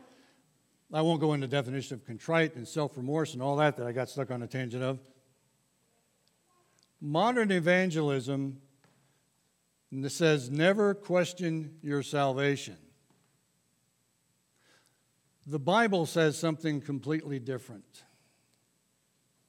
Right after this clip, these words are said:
Second Corinthians thirteen five. "Test yourselves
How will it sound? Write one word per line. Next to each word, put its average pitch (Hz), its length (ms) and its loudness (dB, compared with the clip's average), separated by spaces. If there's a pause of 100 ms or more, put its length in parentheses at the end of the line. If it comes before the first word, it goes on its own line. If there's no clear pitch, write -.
(580)
Second 180 500 0
Corinthians 175 760 0 (160)
thirteen 156 520 0
five. 113 480 0 (960)
"Test 247 360 2
yourselves 139 840 0